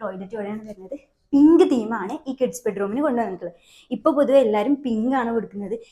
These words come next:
കുട്ടികൾക്ക് പൊതുവെ പിങ്കിനോടാണ് കൂടുതലായിട്ട് ഇഷ്ടം. പിന്നെ ഇതിൻ്റെ ഒരു ഹൈലൈറ്റ് പറഞ്ഞാൽ ഈ ഒരു വാളാണ്. ഈ ഒരു വാളിൽ ചിത്രം വരച്ചിട്ടുള്ളതാണ് ട്ടോ.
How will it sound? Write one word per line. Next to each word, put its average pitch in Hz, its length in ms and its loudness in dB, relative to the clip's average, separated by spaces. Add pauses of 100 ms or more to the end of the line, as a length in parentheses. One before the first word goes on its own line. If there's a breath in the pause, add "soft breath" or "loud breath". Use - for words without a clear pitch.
(140 loud breath)
കുട്ടികൾക്ക് 269 400 2
പൊതുവെ 254 200 2 (100)
പിങ്കിനോടാണ് 233 600 -4
കൂടുതലായിട്ട് 208 460 -8 (140)
ഇഷ്ടം. - 240 -20 (360)
പിന്നെ 277 300 -2 (220)
ഇതിൻ്റെ 226 260 2
ഒരു 254 140 -2
ഹൈലൈറ്റ് 233 520 0
പറഞ്ഞാൽ 208 240 -8 (100)
ഈ 202 120 -8
ഒരു 208 180 -8
വാളാണ്. 185 440 -8 (580)
ഈ - 20 -4 (120)
ഒരു 262 180 -6
വാളിൽ 202 340 -6 (640)
ചിത്രം 262 260 -6 (100)
വരച്ചിട്ടുള്ളതാണ് 214 800 -2 (100)
ട്ടോ. 175 100 -10